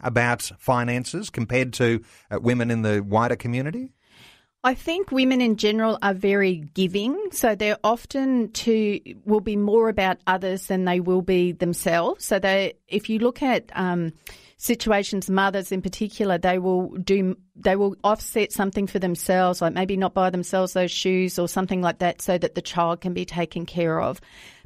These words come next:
Speaker 2: But the other thing I think is certainly in Christian women, there's a dedication to trying to give back to others in some way. It might only feel like it's small, but again, you know, those big things with a lot of people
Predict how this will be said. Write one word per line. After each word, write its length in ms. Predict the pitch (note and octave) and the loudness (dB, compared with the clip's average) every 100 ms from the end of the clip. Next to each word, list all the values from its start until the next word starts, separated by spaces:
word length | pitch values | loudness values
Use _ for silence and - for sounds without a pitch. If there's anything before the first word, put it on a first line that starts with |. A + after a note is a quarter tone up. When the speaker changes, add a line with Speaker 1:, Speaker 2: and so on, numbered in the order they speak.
| - | 2
Speaker 2:
But 220 | G#3+ - - | 2 2 0
the 160 | G#3+ | 2
other 180 | G#3+ A#3 | 2 0
thing 260 | A#3+ A#3 G#3+ | -4 -2 0
I 100 | F#3+ | -2
think 380 | - F#3 F#3 F#3+ | -2 -4 -2 0
is 300 | E3+ - - | -2 -4 -12
certainly 560 | - G#3 F3+ G3 F3+ | 0 0 2 0 0
in 140 | F3+ F#3 | -2 -2
Christian 460 | - F#3 - F#3 | -2 -2 -2 0
women, 280 | F3+ F3+ F3 | 2 0 0
there's 260 | F3 F3+ F3 | 0 0 2
a 220 | F3 E3+ | 2 2
dedication 920 | - G3 G3 G3+ - F3 F3+ - F#3 F3 | 0 0 0 -2 -2 0 0 -2 -2 -2
to 180 | F#3+ | -4
trying 360 | D#3+ - F3 E3+ | -4 -2 0 0
to 40 | |
give 360 | E3 F3+ E3 - | -2 -2 -4 -2
back 260 | E3+ D#3 - | -4 -4 -4
to 220 | F#3 E3+ - | -2 0 0
others 380 | F3 E3 E3 E3 | 0 0 -2 -4
in 120 | E3 | -4
some 300 | - E3+ E3+ | -2 -2 0
way. 140 | D#3+ | -2
It 80 | F3+ | 0
might 160 | C#4 C4+ | 0 0
only 180 | A3 | -2
feel 320 | G3 - G3 F#3+ | -2 0 0 2
like 240 | F#3 - | 0 -2
it's 160 | - - | -6 -6
small, 560 | - F3+ F3+ A#3 F#4 - - - - | -4 -2 0 0 -2 -8 -20 -18 -2
but 160 | F#3+ F#3 | -2 0
again, 440 | F#3 F#3 F#3 E3+ | -2 -2 -2 -4
you 140 | F#3 | -2
know, 160 | F#3 F3 | 0 0
those 400 | E3+ F#3+ G3+ G3 | 2 0 0 -2
big 180 | F#3+ F3 | -6 -4
things 320 | F#3 F3 F3 | -4 -4 -4
with 140 | F3 | -2
a 60 | F3+ | 0
lot 220 | F3 F3 | 0 0
of 140 | F3+ - | 0 -2
people 720 | F3+ G3 F#3+ F#3 E3 D#3+ | -2 -2 0 0 2 0